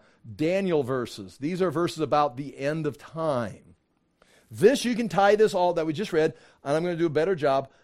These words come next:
You can tie this together with historical events in sixty-six, seventy A D, and yet project it into the future,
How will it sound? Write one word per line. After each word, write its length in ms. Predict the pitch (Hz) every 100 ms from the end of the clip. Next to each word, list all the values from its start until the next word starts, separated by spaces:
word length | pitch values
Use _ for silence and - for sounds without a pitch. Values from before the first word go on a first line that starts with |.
| _
You 120 | 151
can 100 | 170
tie 320 | 160 - 175 202
this 200 | 214 -
together 500 | 196 151 139 160 -
with 240 | - 151 151
historical 520 | 160 - 156 160 165
events 300 | 156 139 139
in 60 | 143
sixty-six, 440 | - 143 - 147
seventy 260 | - 143 151
A 20 |
D, 240 | 123 123 _ _ -
and 160 | 156
yet 240 | 160 165 -
project 640 | - 151 113 175 226 -
it 240 | 160 156 _ _ -
into 120 | 170
the 140 | 143
future, 560 | 135 202 240 - 139 147